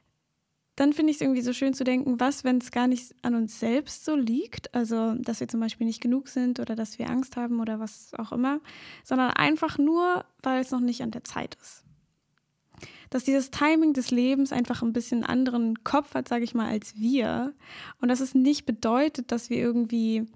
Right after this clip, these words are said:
noch an uns selbst arbeiten müssen oder besser werden müssen oder disziplinierter sein müssen oder besser schlafen müssen oder besser, äh, weiß ich, weiß ich, mehr Freunde haben müssen oder, ähm, mehr Hobbys haben müssen oder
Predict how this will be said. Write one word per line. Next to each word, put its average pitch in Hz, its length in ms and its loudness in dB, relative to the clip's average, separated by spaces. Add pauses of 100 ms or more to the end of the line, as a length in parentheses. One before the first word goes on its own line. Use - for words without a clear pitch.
(580)
noch 262 180 0
an 247 120 2
uns 233 140 0
selbst 233 340 -2
arbeiten 262 480 4
müssen 247 320 2
oder 233 200 0
besser 247 440 0
werden 240 300 2
müssen 233 400 2
oder 226 300 2 (360)
disziplinierter 254 720 4
sein 240 260 4
müssen 233 280 2
oder 226 140 2
besser 240 240 0
schlafen 247 480 2
müssen 240 340 2
oder 226 180 0
besser, 226 400 -2 (460)
äh, 240 60 0
weiß 233 500 2
ich, 262 120 -2
weiß 240 80 -2
ich, 247 120 -2
mehr 247 180 0
Freunde 269 380 2
haben 233 180 0
müssen 226 340 0
oder, 226 320 0 (400)
ähm, 233 600 0 (140)
mehr 247 320 0
Hobbys 277 280 0
haben 233 220 0
müssen 226 300 -4
oder 220 420 -4